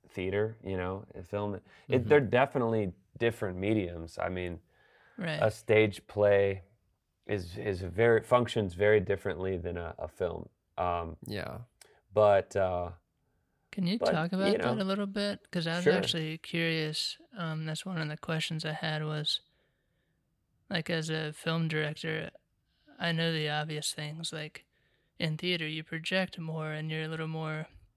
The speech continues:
Speaker 3: maybe emotive in your face because you're trying to, like,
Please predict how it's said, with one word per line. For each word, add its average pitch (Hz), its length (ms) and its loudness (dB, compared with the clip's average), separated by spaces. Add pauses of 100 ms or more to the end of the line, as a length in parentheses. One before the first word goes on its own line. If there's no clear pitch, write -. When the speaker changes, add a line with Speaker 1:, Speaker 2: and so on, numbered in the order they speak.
(500)
Speaker 3:
maybe 156 240 -2
emotive 156 680 0
in 165 140 -4
your 160 160 0
face 160 600 0
because 160 360 -6
you're 156 100 -6
trying 156 300 -4
to, 151 60 -6
like, 151 320 -10